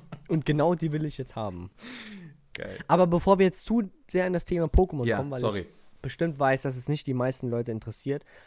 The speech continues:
Speaker 2: Mhm.
Speaker 1: Ähm, wie sieht's denn bei dir mit Urlaub aus? Also ich hab ja gesagt, ich war noch nicht in Urlaub. Ich hab irgendwann
Speaker 2: Ah, ja.
Speaker 1: demnächst jetzt meinen allerersten Urlaub dieses Jahr. Wie sieht's bei dir aus?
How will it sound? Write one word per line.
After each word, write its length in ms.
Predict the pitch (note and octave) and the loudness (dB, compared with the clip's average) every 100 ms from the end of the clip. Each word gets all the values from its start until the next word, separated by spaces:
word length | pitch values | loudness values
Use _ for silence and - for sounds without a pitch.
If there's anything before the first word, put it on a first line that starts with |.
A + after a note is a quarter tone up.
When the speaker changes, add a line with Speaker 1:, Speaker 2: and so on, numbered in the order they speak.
| - | -12
Speaker 2:
Mhm. 200 | A2 G#2 | -10 -6
Speaker 1:
Ähm, 300 | C3+ C#3 C3+ - _ _ _ _ | -2 -2 -4 -8 _ _ _ _
wie 240 | C#3 F3+ | -4 -4
sieht's 240 | F3 F3 - | -2 -4 -2
denn 200 | D3 C#3+ | -6 -2
bei 140 | C3 | -4
dir 260 | C3 A#3+ A3 | -4 -4 -4
mit 180 | A#2 A2+ | -4 -4
Urlaub 340 | G#2+ G2 F#2+ | -2 -2 -4
aus? 260 | F2+ G2 G#2 | -6 -6 -6
Also 240 | G#2 G2+ | -6 -6
ich 180 | B2+ C3+ | -4 -4
hab 100 | B2 | -4
ja 120 | A#2 | -4
gesagt, 240 | A2 A2 A2+ | -4 -6 -8
ich 160 | G#2+ | -6
war 340 | G#2+ C3+ D#3 C3 | -4 -4 -8 -10
noch 160 | C#3 C#3 | -8 -8
nicht 200 | D#3+ E3 | -8 -8
in 60 | |
Urlaub. 300 | D#3 E3 E3 | -6 -6 -8
Ich 140 | B2+ B2 | -10 -12
hab 80 | - _ _ | -16 _ _
irgendwann 460 | C#3+ C#3+ C#3 C3 B2+ | -8 -8 -8 -10 -8
Speaker 2:
Ah, 100 | B2 | -6
ja. 60 | |
Speaker 1:
demnächst 260 | A2+ G2+ G#2 | -4 -4 -6
jetzt 180 | B2 A#2 | -8 -8
meinen 160 | G#2+ | -8
allerersten 480 | A2+ B2 A2+ A#2 A2 | -6 -6 -6 -8 -8
Urlaub 300 | A#2 D3+ D3+ | -6 -6 -6
dieses 320 | D#3+ D#3 - | -10 -10 -10
Jahr. 260 | E3 F3+ D3+ | -10 -10 -10
Wie 80 | B2+ | -8
sieht's 240 | A#2 - | -8 -6
bei 140 | A2 | -6
dir 180 | C#3+ F#3 | -4 -6
aus? 260 | F2 F#2+ | -8 -12